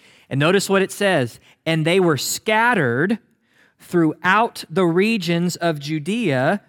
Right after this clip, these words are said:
and Samaria, except the apostles." Now, prior to this point, Jesus said, "You're gonna be my witnesses in Jerusalem, Judea, Samaria, and the ends of the earth."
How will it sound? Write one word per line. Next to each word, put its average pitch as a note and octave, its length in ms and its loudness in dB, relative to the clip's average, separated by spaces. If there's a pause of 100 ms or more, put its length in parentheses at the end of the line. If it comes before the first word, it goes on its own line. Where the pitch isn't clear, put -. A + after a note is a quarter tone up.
(760)
and E3 200 0
Samaria, D#3 1080 -2 (920)
except - 800 -4 (120)
the G3 180 -4
apostles." F#3+ 880 -4 (680)
Now, C3+ 80 -4
prior G3 320 2
to G#3 40 -2
this G3+ 200 -2
point, E3 320 -4
Jesus F3 280 -2
said, D3+ 220 -2
"You're D3+ 100 0
gonna D#3+ 120 0
be D#3+ 60 -2
my D3 140 0
witnesses F3+ 520 -6
in C3+ 80 -4
Jerusalem, E3+ 560 -2
Judea, D3 320 -4
Samaria, D#3 420 -4
and D#3+ 80 -8
the C#3+ 80 -4
ends D3 160 -6
of D3 80 -14
the D#3 140 -6
earth." E3 280 -4